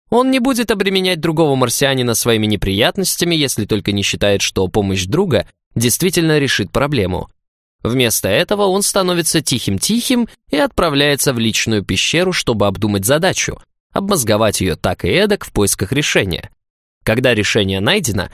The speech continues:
мужчине становится намного лучше, и он выходит из пещеры. Если же найти решение не удаётся, тогда он делает что-то, чтобы отвлечься. Например, читает новости или играет в какую-нибудь игру. Он переключает ум на что-то, не связанное с насущными проблемами,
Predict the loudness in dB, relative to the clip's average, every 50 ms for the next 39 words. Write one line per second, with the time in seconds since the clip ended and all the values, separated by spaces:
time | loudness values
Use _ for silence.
0 | -16 _ _ _ _ _ _ -2 0 2 2 2 2 0 -2 -2 -2 -2 -2 -2
1 | -2 -2 -2 -2 -2 0 0 0 0 0 0 2 2 2 2 0 -2 -2 -2 -2
2 | -2 -2 -4 -8 _ _ _ _ _ _ -2 2 4 4 4 4 2 0 -2 0
3 | 0 0 0 0 -2 -2 -2 -2 -2 -2 -2 -2 -2 -2 -2 -4 -4 -8 -12 -18
4 | _ _ _ _ _ _ _ _ _ _ _ _ 0 2 4 4 2 0 2 0
5 | 2 2 2 2 2 0 0 2 0 0 0 0 0 0 0 2 2 2 2 2
6 | 2 0 2 2 2 2 2 2 0 0 0 0 0 -2 -4 _ _ _ _ -2
7 | 0 0 2 0 0 0 0 2 2 2 2 2 0 -2 -4 0 0 0 0 0
8 | -2 -4 -4 -2 -4 -2 -2 0 -2 -2 -2 -2 -2 0 0 -2 -2 2 2 0
9 | 0 0 -6 _ _ _ _ _ _ _ -2 0 0 0 0 2 0 0 0 -2
10 | -2 0 0 0 0 0 0 -2 0 0 -2 -2 -2 -2 -2 0 0 2 0 2
11 | 2 2 2 2 2 0 -4 -2 0 0 0 0 0 -2 -2 -2 0 0 0 0
12 | 0 -4 -8 _ _ _ _ _ _ _ _ _ _ _ _ _ 0 0 2 2
13 | 2 0 0 0 0 0 2 2 2 2 2 2 0 0 0 2 2 2 2 0
14 | 0 -2 -2 0 0 0 2 4 4 4 4 4 2 0 0 2 2 2 2 0
15 | 0 0 0 0 0 0 0 0 0 0 0 0 0 0 -2 0 -2 -2 -2 -2
16 | -2 -2 2 2 2 2 2 2 2 0 0